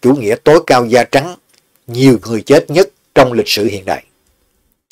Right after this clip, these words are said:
Và đây cũng là một trong những vụ gây hậu quả nặng nề nhất trên thế giới.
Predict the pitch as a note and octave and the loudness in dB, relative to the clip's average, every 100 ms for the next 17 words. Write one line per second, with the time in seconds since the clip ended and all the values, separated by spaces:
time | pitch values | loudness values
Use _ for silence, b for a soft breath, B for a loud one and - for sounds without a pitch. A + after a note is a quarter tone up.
0 | _ _ _ _ B2 D3 D#3+ F#3+ G3 A#2 | _ _ _ _ 2 4 2 2 0 2
1 | A#2+ - D#3 C#3+ D3+ C#3+ G#2+ A#2+ C#3+ C#3 | 2 2 0 0 -4 -2 0 2 2 2
2 | G2 A#2 A2 B2 G#2+ G#2 A2+ G2+ F#2 D#3+ | 0 -2 0 -2 -4 -10 -4 -4 -2 -2
3 | - _ _ _ _ _ _ - B2+ - | -4 _ _ _ _ _ _ 0 0 0
4 | B2 B2 B2 | 0 2 2